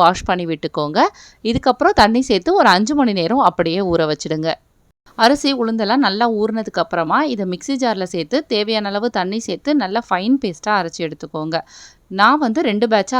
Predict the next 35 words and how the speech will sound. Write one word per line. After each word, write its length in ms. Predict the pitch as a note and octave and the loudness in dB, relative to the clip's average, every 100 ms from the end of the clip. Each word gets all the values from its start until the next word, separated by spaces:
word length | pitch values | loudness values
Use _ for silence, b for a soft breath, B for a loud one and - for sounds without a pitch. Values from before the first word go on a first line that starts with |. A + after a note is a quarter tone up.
| G#3+ | 0
அரைச்சு 240 | F3+ - F3+ | -2 -4 -6
எடுத்திருக்கேன். 520 | D#3+ E3 D#3 F#3+ D#4+ b b - | -4 -6 -4 -2 -2 b b -2
இதுல 160 | A3+ G#3+ G#3+ | 2 2 4
தேவையான 400 | A3 B3+ B3+ A#3 | 4 4 2 2
அளவு 200 | G#3+ A3 B3+ | 2 0 0
உப்பு 160 | G#3 B3+ A#3+ | -2 -4 -2
சேர்த்துட்டு 320 | G3 - C#4 D#4 | -2 -2 -2 0
நல்லா 260 | F#3 G3 D4+ - | 0 -2 -2 0
கையை 200 | F#3+ A3+ | 0 0
விட்டு 140 | G3+ C4+ A3 | -2 -4 -2
கரைச்சி 300 | F3+ F3 F#3 | -2 -4 -8
விட்டுக்கோங்க. 500 | E3 D#3 - D#3 D#3+ - B B F#3 | -8 -8 -6 -4 0 -2 B B -4
இதை 100 | F#3+ - | -2 2
க்ளோஸ் 260 | G#3 C#4+ - | 4 4 2
பண்ணிட்டு 300 | C4 F#3 C#4+ C4+ | -2 0 2 0
நல்லா 220 | F3 G3+ - | 0 -2 -4
புளிக்க 240 | F#3 G3+ F#3+ | -6 -4 -6
விட்டுக்கலாம். 500 | F3 E3+ F3+ C4 F4+ | -4 -4 2 2 4
நான் 140 | A3 F3 | 2 2
ஓவர் 260 | G#3 A#3+ G#3 | 2 0 0
நைட் 200 | B3+ A3+ | 0 0
அப்படியே 240 | G3+ F#3+ G3+ | 0 -4 -4
புளிக்க 260 | F3+ E3+ F3+ | -4 -4 -4
வச்சிருக்கேன். 540 | D#3+ D#3 C#3+ - G3+ E4+ b b b - | -4 -6 -8 -2 -2 -2 b b b 4
காலையில 380 | A3+ C4 C4 D#4+ C#4+ | 6 6 4 2 2
எழுந்து 200 | G#3+ A3 G#3+ | 0 0 0
பார்க்கும்போது 420 | G#3 G3+ F#3 C4 D4 | 0 -2 -2 0 2
நல்லா 280 | G3 A#3 E4+ E4+ | 2 2 0 0
புளிச்சு 300 | G#3 - F4+ C4+ | -2 -2 0 2
மேலே 240 | F#3+ F#3+ E3+ | 2 2 2
எழும்பி 260 | E3+ F3+ F#3+ | 2 0 -2
வரும். 220 | D#3+ D#3 - b b A#3+ | -2 -4 -8 b b -2
இப்ப 180 | G#4 D4 | 2 2
இதை 120 | A#3 G#3+ | 0 0
பணியாரமா 520 | F3+ F#3+ G3+ F#3 G#3 | -2 0 0 0 -2